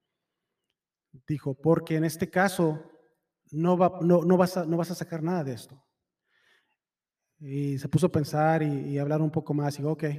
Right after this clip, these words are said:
tienes razón, tienes razón. Pero ¿qué hago, pues?". Porque te dijo, también lo que pasó con él es de que tenía tuberculosis y ya le habían dicho que iba a morir en los próximos días.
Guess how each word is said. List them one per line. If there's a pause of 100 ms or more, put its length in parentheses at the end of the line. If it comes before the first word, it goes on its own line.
(440)
tienes
razón, (280)
tienes
razón.
Pero
¿qué
hago,
pues?".
Porque
te
dijo,
también
lo
que
pasó
con
él
es
de
que (300)
tenía
tuberculosis (140)
y
ya
le
habían
dicho
que
iba
a
morir (100)
en
los
próximos
días.